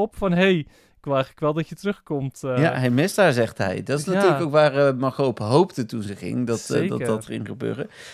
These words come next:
Speaker 2: Eh, maar, eh, ja, ze mist, eh, ze, of hij mist haar. En zij hoeft er ook niet lang over na te denken. Eh, ze komt, eh, terug.
Speaker 1: Ja, dat is toch prachtig ook, dat zij ze, want, eh, hij zegt van, "Ja, nou ja, goed, misschien moet je er even over nadenken." En dan zegt ze, "Nee hoor, daar hoef ik niet over na te denken." Dan denk ik van, "Oh,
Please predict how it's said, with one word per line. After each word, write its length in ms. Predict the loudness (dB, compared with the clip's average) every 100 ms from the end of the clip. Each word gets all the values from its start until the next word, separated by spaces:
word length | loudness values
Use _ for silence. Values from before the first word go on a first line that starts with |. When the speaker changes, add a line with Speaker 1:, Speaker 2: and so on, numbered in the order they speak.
| -20 _
Speaker 2:
Eh, 240 | 0 0
maar, 360 | 2 2 2 0
eh, 220 | -2 -4 -8
ja, 280 | -6 -4 -2
ze 140 | -2
mist, 360 | -2 -2 -4 -6
eh, 180 | -4 -2
ze, 320 | -4 -4 -4 -2
of 100 | 2
hij 180 | 4
mist 220 | 4 0 -2
haar. 340 | -2 -2 -4 -16 -8
En 100 | 2
zij 140 | 6
hoeft 140 | 6 4
er 60 |
ook 80 | 0
niet 140 | 2 2
lang 160 | 2
over 160 | 2 0
na 160 | -2
te 120 | -2 0
denken. 360 | 0 0 -4 -8 _ _
Eh, 180 | -2 -2 -2
ze 140 | -6 -6
komt, 320 | -4 -4 -4
eh, 120 | -6 -8
terug. 360 | -6 -4 -4 -12 _ _
Speaker 1:
Ja, 300 | -10 -6 -4
dat 120 | -4
is 60 | -2
toch 200 | -2 -2
prachtig 420 | 0 0 0 -4
ook, 220 | 0 0
dat 160 | 0 0
zij 200 | 2 2
ze, 240 | 2 -2 -2
want, 300 | -2 -2 -4
eh, 180 | -2 2
hij 140 | 2
zegt 200 | 2 -2
van, 240 | -2 -2 0
"Ja, 240 | 0 0
nou 160 | 0 -4
ja, 100 | -4
goed, 240 | -6 -8
misschien 260 | -8 -6 -4
moet 80 | -4
je 60 |
er 60 | -4
even 220 | -4 -4
over 200 | -4 -4
nadenken." 540 | -2 -2 0 0 -2 -4
En 40 |
dan 100 | -4
zegt 120 | -4
ze, 80 | -4
"Nee 200 | 0 0
hoor, 100 | 0
daar 100 | 0
hoef 160 | -2 -4
ik 100 | -6
niet 120 | -6
over 200 | -4 -4
na 180 | -4 -4
te 80 | -6
denken." 180 | -6
Dan 80 | -2
denk 120 | 0 0
ik 100 | -2
van, 120 | 2
"Oh, 240 | 6 6